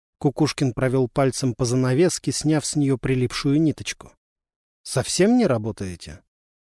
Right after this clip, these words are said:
«Работал в строительстве, инженер-проектировщик.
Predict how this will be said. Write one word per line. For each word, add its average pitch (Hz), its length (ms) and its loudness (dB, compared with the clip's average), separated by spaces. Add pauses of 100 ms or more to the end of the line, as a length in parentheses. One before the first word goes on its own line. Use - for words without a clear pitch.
(640)
«Работал 254 720 2 (140)
в - 60 -12
строительстве, 208 920 0 (100)
инженер-проектировщик. 208 1400 2